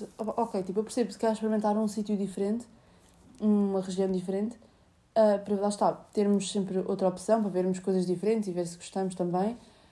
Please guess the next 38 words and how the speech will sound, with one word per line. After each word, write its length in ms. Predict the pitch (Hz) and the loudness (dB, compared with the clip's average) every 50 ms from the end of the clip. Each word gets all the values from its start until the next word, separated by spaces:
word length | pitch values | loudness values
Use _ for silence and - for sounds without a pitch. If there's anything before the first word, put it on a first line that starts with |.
| _ _ | _ _
para 80 | - 196 | 2 4
irmos 220 | 190 185 190 196 | 6 6 4 2
variando. 600 | 180 175 185 175 175 175 170 175 185 180 214 247 - - - _ _ _ _ _ _ _ _ - _ _ _ | 2 0 2 4 4 2 2 2 0 0 -2 -4 -8 -14 -20 _ _ _ _ _ _ _ _ -20 _ _ _
Ahm, 580 | - 214 208 208 208 208 208 208 208 208 214 208 - - _ _ - - - - - - _ _ _ _ _ _ _ _ _ | 2 4 6 6 6 6 6 4 4 2 0 -2 -6 -12 _ _ -20 -20 -20 -20 -20 -20 _ _ _ _ _ _ _ _ _
pá, 120 | 214 202 196 | -2 0 0
mas 180 | 196 196 190 | 0 2 2
às 140 | 202 202 190 | 2 2 4
vezes 300 | 196 214 190 185 - - - | 2 2 2 0 -4 -4 -4
eu 60 | 214 | 0
gosto 260 | 196 208 196 - - | 0 0 0 0 0
mais 160 | 190 190 185 185 | 0 0 0 -2
de 60 | - | -4
sempre 280 | - - 196 180 170 170 | -6 -4 -4 -4 -4 -4
de, 500 | 170 - 175 175 170 170 170 165 160 - | -6 -4 -2 -2 0 0 -2 -2 -4 -8
de 120 | - - | -10 -12
se 180 | - - - 190 | -14 -4 -2 -2
ir 60 | 185 | -2
pelo 200 | 185 - 170 170 | 0 0 -2 -2
seguro. 380 | 165 - - 170 160 156 147 139 | -2 -4 -6 -6 -6 -4 -2 -2
É 100 | 170 175 | 0 0
bué, 420 | 170 175 170 165 165 165 160 165 - - _ _ _ _ _ _ _ _ _ _ _ _ _ _ _ | 2 2 0 0 -2 -4 -6 -8 -12 -20 _ _ _ _ _ _ _ _ _ _ _ _ _ _ _
também 180 | - 214 226 233 | -4 0 0 2
pode 160 | 240 254 247 | 4 4 4
ser 60 | 262 | 4
um 40 | 254 | 2
problema 300 | 233 247 254 247 247 254 262 | 4 4 6 6 6 6 4
meu, 320 | 247 226 202 185 175 - | 4 4 4 2 2 0
mas 300 | - - 170 170 170 170 | -2 -4 -2 -2 0 0
lá 100 | 180 185 | 0 0
está, 280 | 185 185 175 160 156 - - - | 0 0 -2 -4 -4 -6 -12 -10
este 260 | - 170 165 - 185 | -8 -8 -6 -2 -2
ano 100 | 180 175 170 | -2 -2 -2
fomos 240 | 180 180 170 - | -4 -6 -6 -8
para 140 | - - 185 | -6 -4 -2
um 60 | 185 | -2
sítio 480 | 180 - - 190 180 170 - 196 196 196 - _ _ _ _ _ _ _ _ _ _ _ _ _ _ _ _ _ _ - | -2 -2 -4 -4 -6 -4 -4 -8 -8 -8 -12 _ _ _ _ _ _ _ _ _ _ _ _ _ _ _ _ _ _ 0
em 200 | 220 214 208 202 | 2 2 2 2
que 560 | 196 - 214 214 214 214 214 220 220 - | 0 0 0 2 2 2 0 0 -4 -6